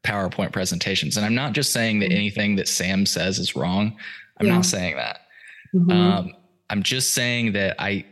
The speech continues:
Speaker 1: I, I've always had this conundrum where it's like,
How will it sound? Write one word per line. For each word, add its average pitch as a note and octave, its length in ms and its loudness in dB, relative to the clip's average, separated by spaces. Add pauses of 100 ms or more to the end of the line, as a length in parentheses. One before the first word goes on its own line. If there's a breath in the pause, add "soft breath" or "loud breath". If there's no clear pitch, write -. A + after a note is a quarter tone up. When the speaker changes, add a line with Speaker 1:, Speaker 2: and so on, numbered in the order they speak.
Speaker 1:
I, F#2+ 400 -4 (200)
I've A2 120 -4
always B2+ 240 -2
had C3+ 120 -2
this A2+ 140 -2
conundrum G#2 640 0
where F#2 160 -4
it's - 220 -4
like, D#2 320 -4